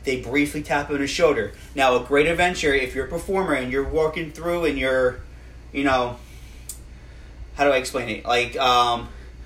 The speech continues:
like, in each district, and you're walking through, and you see somebody, a ghoul, secretly get tapped on the shoulder, that means they're done for the night, get out.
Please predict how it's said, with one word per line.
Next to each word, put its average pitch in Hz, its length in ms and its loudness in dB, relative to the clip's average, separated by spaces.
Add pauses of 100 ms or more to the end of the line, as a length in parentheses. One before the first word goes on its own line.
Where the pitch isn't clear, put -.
(240)
like, 143 240 2
in 147 120 0
each - 300 -4
district, 151 420 0
and 131 80 -6
you're 139 140 2
walking 156 420 6
through, 156 460 4 (440)
and 127 160 2
you 139 100 6
see 170 200 2
somebody, 170 680 4 (100)
a 143 100 6
ghoul, 165 320 4
secretly 160 360 0
get 147 100 0
tapped 160 240 2
on 160 60 -2
the 151 80 0
shoulder, 175 460 4 (360)
that 147 160 2
means 147 180 2
they're 147 160 6
done 139 260 2
for 143 100 -4
the 139 100 -2
night, 131 240 0
get 117 120 2
out. 104 180 0